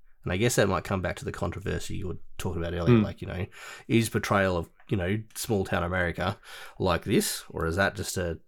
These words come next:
Speaker 1: dramatization? I mean, you know, um, has someone kind of gone, "Let's really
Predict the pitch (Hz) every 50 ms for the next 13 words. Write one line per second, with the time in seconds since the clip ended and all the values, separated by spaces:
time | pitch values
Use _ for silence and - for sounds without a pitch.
0 | _ _ - - - 90 90 87 - - 82 85 85 82 - - 85 80 80 85
1 | 90 90 90 87 107 113 92 - - 98 107 - - - - - - - - -
2 | - - - - _ - 110 101 95 92 92 92 90 90 - - - - - -
3 | - - - - - - - 98 - 101 90 87 104 - - 85 80 85 85 -
4 | 87 82 87 - - 113 120 - - - - - - 110 101 101 98 90 85 85
5 | 90